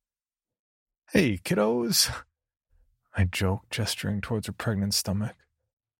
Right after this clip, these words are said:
"How we doing this morning?" "As better as I can be," she answered. "My stomach feels settled enough to eat something normal for once." "No, uh, odd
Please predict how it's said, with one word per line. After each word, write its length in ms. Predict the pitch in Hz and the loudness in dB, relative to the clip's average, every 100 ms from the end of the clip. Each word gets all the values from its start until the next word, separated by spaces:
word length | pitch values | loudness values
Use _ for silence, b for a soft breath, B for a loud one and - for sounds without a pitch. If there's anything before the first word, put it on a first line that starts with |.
| _ _ | _ _
"How 180 | - 113 | 4 6
we 140 | 123 | 4
doing 240 | 170 147 113 | 2 0 0
this 180 | 107 - | 0 0
morning?" 520 | 107 104 107 170 196 _ _ _ _ _ _ _ _ _ _ _ _ | 0 2 2 0 -2 _ _ _ _ _ _ _ _ _ _ _ _
"As 140 | - 90 | 0 0
better 300 | - 110 156 | 2 2 2
as 120 | 151 | 0
I 100 | 147 | 0
can 320 | - 143 202 | 0 2 2
be," 280 | 214 180 202 _ _ _ _ _ _ _ | 2 0 -2 _ _ _ _ _ _ _
she 320 | - - 110 101 | -8 0 2 4
answered. 540 | 92 85 101 101 - _ _ _ _ _ _ _ _ _ _ _ - | 2 0 -2 -4 -6 _ _ _ _ _ _ _ _ _ _ _ 0
"My 80 | 113 | 4
stomach 360 | - 175 233 | 4 2 0
feels 240 | - 180 151 | 0 2 2
settled 300 | 175 190 180 | 2 0 0
enough 220 | 170 165 | 0 -2
to 140 | - | -4
eat 80 | 208 | -2
something 380 | - 214 165 131 | 0 0 2 0
normal 360 | 160 254 262 127 | 0 0 0 0
for 200 | - 117 | -2 0
once." 500 | 104 110 - - - _ _ _ _ _ _ _ _ | 0 0 2 0 0 _ _ _ _ _ _ _ _
"No, 680 | 123 113 120 120 110 104 90 - | 2 4 4 2 0 0 -4 -6
uh, 280 | 87 76 90 - - - _ _ _ _ | -6 -4 -6 -8 -18 -20 _ _ _ _
odd 460 | - 104 117 120 120 | 4 6 4 0 -6